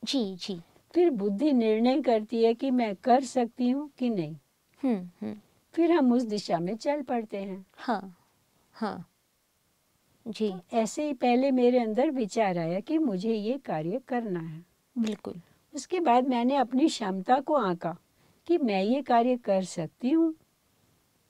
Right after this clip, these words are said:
Speaker 2: या इतना कर सकती हूँ या इतना कर सकती हूँ या पूरा कर सकती हूँ।
Speaker 1: जी।
Speaker 2: फिर मेरी क्षमता अगर इतना करने की है तो पहले मैं अपना लक्ष्य उतना ही रखूँ।
Speaker 1: अच्छा।
Speaker 2: और उतना पाने के बाद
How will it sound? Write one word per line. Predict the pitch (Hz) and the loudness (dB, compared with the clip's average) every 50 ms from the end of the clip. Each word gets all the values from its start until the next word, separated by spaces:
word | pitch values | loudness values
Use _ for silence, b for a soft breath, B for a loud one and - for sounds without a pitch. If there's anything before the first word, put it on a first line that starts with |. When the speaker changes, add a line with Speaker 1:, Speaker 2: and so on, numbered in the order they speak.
| _ _ _ _ - 247 | _ _ _ _ -6 -2
Speaker 2:
या | 285 254 - _ - | 0 0 -2 _ -6
इतना | 233 185 - 233 226 240 254 277 294 | -6 -4 2 2 4 4 4 4 4
कर | 254 285 254 247 | 4 4 4 4
सकती | 233 254 240 220 - - 233 220 | 4 2 0 -2 -2 -6 -6 -4
हूँ | 214 214 220 233 233 | -4 -4 -4 -4 -4
या | 226 247 233 - - 226 | -4 -4 -4 -6 -6 -8
इतना | 202 - 233 220 233 254 262 254 | -6 -2 0 0 2 2 2 2
कर | 247 240 220 214 | 2 0 0 0
सकती | - 220 190 185 - - 202 | -2 -6 -6 -6 -8 -10 -12
हूँ | 196 190 196 208 _ _ _ _ _ _ _ _ 392 | -10 -10 -10 -12 _ _ _ _ _ _ _ _ -10
या | 381 | -8
पूरा | 359 - 247 202 185 180 160 | -6 -4 -2 0 0 0 -2
कर | - - 151 156 | -4 -6 -12 -12
सकती | - - - 151 _ _ - 175 | -12 -16 -20 -20 _ _ -18 -18
हूँ। | 170 165 _ _ _ _ _ - 226 | -18 -18 _ _ _ _ _ -12 -10
Speaker 1:
जी। | 202 220 220 208 185 170 - _ _ _ _ _ _ - | -6 -4 -4 -4 -4 -6 -12 _ _ _ _ _ _ -4
Speaker 2:
फिर | 359 370 359 | 0 2 4
मेरी | 285 240 226 233 254 320 | 6 8 8 8 8 8
क्षमता | 302 - 320 285 254 247 285 277 | 6 6 4 2 2 2 2 2
अगर | 269 247 277 277 | 2 2 2 0
इतना | 247 - 226 - - 269 277 330 330 320 | 0 -2 -6 -4 -2 0 2 2 0 0
करने | - 226 208 202 202 190 190 185 | 0 0 -2 -2 -2 -6 -6 -6
की | - - 196 | -6 -6 -4
है | 208 233 262 | -2 -2 -2
तो | 254 - 320 | -2 -4 -6
पहले | 247 - 254 226 233 254 277 294 | -4 0 2 2 2 2 2 2
मैं | 277 269 | 2 2
अपना | 240 202 - 247 233 262 254 | 0 0 -2 -2 -2 -2 0
लक्ष्य | 226 190 180 185 - - 269 269 | 0 0 -2 -2 -4 -4 -6 -4
उतना | - 262 247 247 - 254 254 262 247 | -4 -4 -6 -4 -2 -2 -2 0 0
ही | 240 220 240 254 | -2 0 -2 -2
रखूँ। | 175 147 139 - - 160 165 151 _ _ _ _ _ _ _ _ _ - | -2 -4 -6 -10 -12 -16 -16 -18 _ _ _ _ _ _ _ _ _ -14
Speaker 1:
अच्छा। | 233 - - - - 208 190 175 _ _ _ _ _ _ _ _ _ _ _ _ _ _ - | -12 -12 -12 -16 -16 -16 -20 -20 _ _ _ _ _ _ _ _ _ _ _ _ _ _ -4
Speaker 2:
और | 349 370 | -2 0
उतना | 349 320 311 - 311 294 330 311 | 0 0 0 0 2 2 2 2
पाने | 269 294 254 262 269 277 311 - | 4 6 6 6 6 4 2 2
के | - 330 | 2 2
बाद | 294 330 330 339 277 185 | 6 8 8 8 6 4